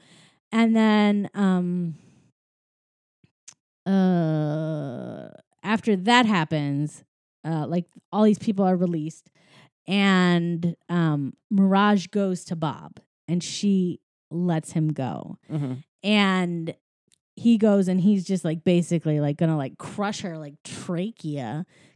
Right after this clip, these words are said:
Speaker 1: 'Cause he's, he's that str-, I mean, he br-, probably barely has to do
Speaker 2: Yeah.
Speaker 1: nothing.
Speaker 2: It's really probably harder for him to not crush stuff.
Speaker 1: Right? Um, and then, uh, she, she was like, "No, your family's alive. Like, they survived the crash."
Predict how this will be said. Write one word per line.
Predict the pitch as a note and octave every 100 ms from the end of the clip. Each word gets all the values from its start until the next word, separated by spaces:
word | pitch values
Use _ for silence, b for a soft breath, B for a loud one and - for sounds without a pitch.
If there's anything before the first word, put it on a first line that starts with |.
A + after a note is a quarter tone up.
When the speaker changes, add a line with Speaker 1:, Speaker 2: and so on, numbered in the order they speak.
| _
Speaker 1:
'Cause | F#3+ F3
he's, | G3+ F3 - _
he's | E3+ G3 F#3+
that | F#3 F#3+
str-, | - -
I | A3
mean, | A#3
he | A#3
br-, | G#3 A3+ A3 F#3+ -
probably | - B3
barely | G#3+ A3 G#3+
has | G#3
to | G3+
do | F#3 F#3 F3+ - -
Speaker 2:
Yeah. | D#3+
Speaker 1:
nothing. | A3 - C#3+ D#3 -
Speaker 2:
It's | G3+ G3+
really | A#3+ A3
probably | - F3+ F3
harder | D#3+ D#3 D#3
for | D#3
him | D3
to | - C#3+
not | C#3 C3 A#2+ -
crush | - F2 - -
stuff. | - - -
Speaker 1:
Right? | A3 G3 F#3+ G#3 D4 - _
Um, | A#3+ A#3 G#3+ G#3 -
and | A#3 A#3+
then, | A#3 A3+ A3+ F#3+ - _ -
uh, | G#3 G3 F3+ F3 F3
she, | - - - B3 A3+ - _ _ _ - B B B B B _ _ _ _ _ _
she | - B3
was | A#3+
like, | A3 G3+
"No, | G#3+
your | A3+ G3
family's | - A3 A3 G#3 F#3+ -
alive. | E3+ F#3 F3+ D3 D#3
Like, | E3
they | - F3
survived | - F3+ E3 D3+ D3 D#3 -
the | D3+
crash." | - C#3 G2 - -